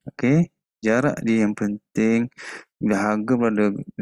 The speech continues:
uh, di kawasan yang tertinggi, dia resisten, dia akan pullback semula ke support yang terdekat. Ha, kalau sini satu bulan, dia pullback ke support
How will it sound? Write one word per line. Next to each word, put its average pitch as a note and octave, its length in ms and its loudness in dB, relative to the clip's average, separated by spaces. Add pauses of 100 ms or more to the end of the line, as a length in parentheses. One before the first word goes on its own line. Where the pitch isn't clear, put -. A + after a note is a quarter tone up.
(1000)
uh, G2 240 0
di G2 160 -2
kawasan A#2 560 0
yang G#2+ 160 0
tertinggi, A2+ 560 2
dia A2 80 2
resisten, A#2 720 0
dia A2 160 2
akan G#2 320 -2
pullback G#2 480 -2
semula A2+ 800 0 (720)
ke A2+ 480 4 (1040)
support - 800 0
yang A2+ 560 0
terdekat. G2 640 -2 (320)
Ha, F2+ 400 -2
kalau G#2 160 -2
sini C#3 400 2
satu - 240 -2
bulan, F#2+ 560 0
dia C3 400 0
pullback A2+ 640 -2
ke A2 160 0
support G#2 640 -2